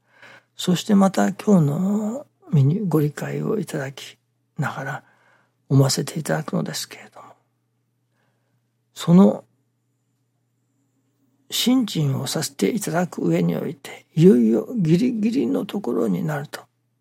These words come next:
これは自分のための信心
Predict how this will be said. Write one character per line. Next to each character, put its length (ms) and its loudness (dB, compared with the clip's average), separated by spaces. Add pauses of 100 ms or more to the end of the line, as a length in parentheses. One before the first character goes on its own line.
(640)
こ 120 -6
れ 100 -4
は 180 -6 (480)
自 200 0
分 320 4
の 120 4
た 160 0
め 160 2
の 260 0 (240)
信 360 0
心 180 -16